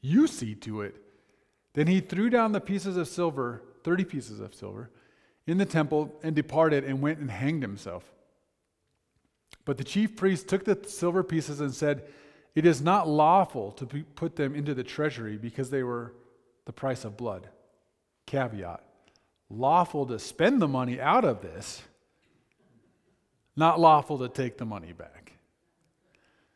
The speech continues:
"And they consulted together and bought with them the potter's field to bury strangers in. Therefore, that field has been called the field of blood to this day." Then was fulfilled what was spoken by Jeremiah the prophet, saying,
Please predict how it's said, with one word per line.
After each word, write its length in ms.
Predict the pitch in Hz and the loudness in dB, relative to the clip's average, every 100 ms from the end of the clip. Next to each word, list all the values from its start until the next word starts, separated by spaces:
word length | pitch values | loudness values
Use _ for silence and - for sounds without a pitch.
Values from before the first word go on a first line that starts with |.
| _ _ _ - | _ _ _ -2
"And 140 | 151 | 4
they 120 | 180 180 | 6 6
consulted 520 | 185 - 220 220 208 | 2 4 4 4 0
together 400 | 208 180 175 180 | 2 4 4 4
and 200 | 147 131 | 2 6
bought 260 | 165 185 | 6 6
with 180 | 196 175 | 2 -2
them 240 | 160 151 147 | 0 0 -2
the 100 | 143 | -6
potter's 600 | - - 190 202 143 - | -8 -2 0 0 -2 -6
field 440 | - 120 110 113 - _ _ _ _ | -8 -6 -8 -10 -20 _ _ _ _
to 100 | 135 | -6
bury 320 | 117 156 165 | 2 4 4
strangers 560 | 156 - 180 165 135 113 | 2 -2 -2 -2 -6 -8
in. 260 | 110 104 - _ _ _ _ _ _ _ | -8 -10 -16 _ _ _ _ _ _ _
Therefore, 540 | 135 196 240 190 175 170 | 4 6 6 2 2 4
that 300 | 175 185 - | 2 0 -4
field 260 | 180 175 | 0 0
has 220 | 151 151 | 0 -4
been 160 | 151 160 | -4 -8
called 320 | - 139 135 | -2 0 0
the 80 | 131 | -2
field 340 | - 160 170 | -4 -2 -2
of 140 | 165 139 | -2 -4
blood 280 | 135 131 - | -2 -2 -4
to 60 | |
this 280 | 113 123 - | -8 -8 -10
day." 340 | - 107 101 87 - _ _ _ _ _ _ _ _ _ _ - | -8 -6 -6 -12 -20 _ _ _ _ _ _ _ _ _ _ -2
Then 200 | 156 196 | 0 0
was 160 | 196 | -2
fulfilled 460 | 196 196 - 151 143 | -2 -4 -2 -2 0
what 120 | 147 | -4
was 140 | 143 - | -6 -8
spoken 400 | - 147 156 151 | -4 -4 -2 0
by 160 | 139 | 0
Jeremiah 580 | 131 143 151 151 139 139 | 0 -2 -2 0 0 -2
the 100 | 135 | -4
prophet, 440 | 135 127 120 127 | -4 -4 -4 -8
saying, 560 | 123 - 123 110 110 | -12 -8 -8 -8 -10